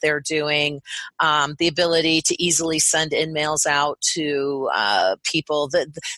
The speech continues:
the ability to tag people so that you can keep better track and management of them. So huge fan of Sales Navigator, not so much a fan of, of LinkedIn Premium.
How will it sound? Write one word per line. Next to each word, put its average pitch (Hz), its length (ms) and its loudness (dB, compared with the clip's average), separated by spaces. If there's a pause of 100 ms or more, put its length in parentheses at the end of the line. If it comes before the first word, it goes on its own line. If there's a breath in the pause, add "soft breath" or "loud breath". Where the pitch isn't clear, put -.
the 214 80 4
ability 190 360 2
to 170 140 2
tag 160 440 0
people 156 300 -4
so 156 220 0
that 139 140 -8
you 151 120 -8
can 160 160 -12
keep - 300 -8 (100)
better 147 440 0 (300 loud breath)
track 151 420 0
and 147 120 -6
management 143 600 -4
of 131 160 -4
them. 135 240 -2
So 143 360 2 (380 loud breath)
huge 254 320 0
fan 226 220 0
of 202 80 2
Sales 185 340 2
Navigator, 151 880 0 (340 loud breath)
not 175 300 0
so 165 160 -2
much 156 200 -4
a 143 40 -4
fan 147 300 -2
of, 135 160 -4 (120)
of 135 140 -2
LinkedIn 131 380 -8
Premium. 85 360 -16